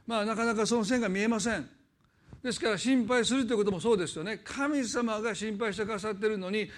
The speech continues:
神様に頼ることはできない、私が何とかしなきゃって言って、まあ、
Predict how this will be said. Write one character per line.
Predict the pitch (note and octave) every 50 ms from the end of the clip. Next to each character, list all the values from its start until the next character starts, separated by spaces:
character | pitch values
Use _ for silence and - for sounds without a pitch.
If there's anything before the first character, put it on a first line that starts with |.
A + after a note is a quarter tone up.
| - -
神 | - B3 A#3+ G#3+
様 | - G#3+ G#3 G3+ G3 F#3+
に | G#3 G#3+ E3+ - - - -
頼 | - - G#3+ A3 G#3 G#3
る | G3+
こ | G3+ G#3 G#3
と | F#3 A3
は | F3+
で | E3+ F3+ F3
き | - A3 G#3+
な | G#3+ G#3 G3 E3+
い、 | D3 C#3 - - - - - - - -
私 | G#3 G3 G#3 G3 D#3 G#3
が | G#3 F#3+
何 | G3 G3+ G#3
と | F#3+ G3+ F#3
か | F#3+ F3
し | - F#3+
な | G#3+ G#3
き | E3+ A3
ゃ | G3+ G3
っ | F#3
て | G3
言 | - E3+
っ | D3
て、 | D#3 - - C4+ C4 A3 - - - - -
ま | - A#3
あ、 | G#3 E3+